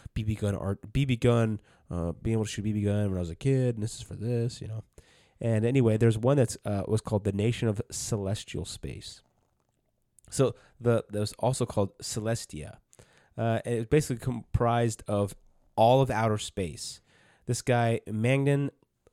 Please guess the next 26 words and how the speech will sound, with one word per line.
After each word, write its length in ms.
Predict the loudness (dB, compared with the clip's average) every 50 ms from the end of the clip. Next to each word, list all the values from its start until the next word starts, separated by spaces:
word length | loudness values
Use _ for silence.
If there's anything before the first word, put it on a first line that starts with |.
| _ _ _ _ _
uh, 160 | -8 -8 -8 -8 -10
M-, 200 | -12 -12 -12 -14 _ _ _ _ _ _ -10
Mangan, 880 | -8 -4 -4 -2 -2 -2 -2 -2 -4 -4 -4 -6 -6 -6 -8 -8 -10 -10 -12 _ _ _ _ _ _ _ _
he 160 | -10 -8 -6
laid 260 | -4 -2 -2 -2 -4 -4
claim 360 | -4 -2 -2 0 0 -2 -2
to, 480 | -4 -4 -2 0 2 2 2 0 -2 -6 _ _ _ _ _ _ _ _ _ _ _ _ -4
on 140 | -4 -2
behalf 360 | -2 -2 -2 -2 -4 -4 -4 -6
of 100 | -6 -4
humanity, 680 | -2 -2 0 0 0 -2 -2 -2 -4 -4 -6 -6 -8 _ -20 -20 _ _ _ _
all, 540 | 4 6 6 8 8 8 6 6 4 0 _ _ -6
uh, 340 | -4 -2 0 0 -2 -2 -4 -6 -12 _ _ _ -4
to 80 | -4 -2
ensure 200 | 0 2 2 2
that 120 | 2 2
no 160 | 4 4 4
one 240 | 4 4 4 2 2
country 440 | 0 -4 -6 -6 -4 -4 -2 0 0
would 200 | 2 0 0 0
establish 520 | -2 -4 -4 -4 -4 -2 -2 -4 -4 -4
its 100 | -6 -10
political, 600 | -10 -8 -6 -6 -4 -4 -4 -2 0 0 -2 -2 -6 -14 _ _ _ _ _
uh, 340 | -8 -6 -6 -6 -6 -6 -8 -10 _ _ _ _ -20 -20 -20 -20 -20 _ _ _
like, 180 | -12 -12 -12 _
prowess, 580 | -10 -8 -6 -4 -4 -2 -2 -2 -2 -4 -6 -10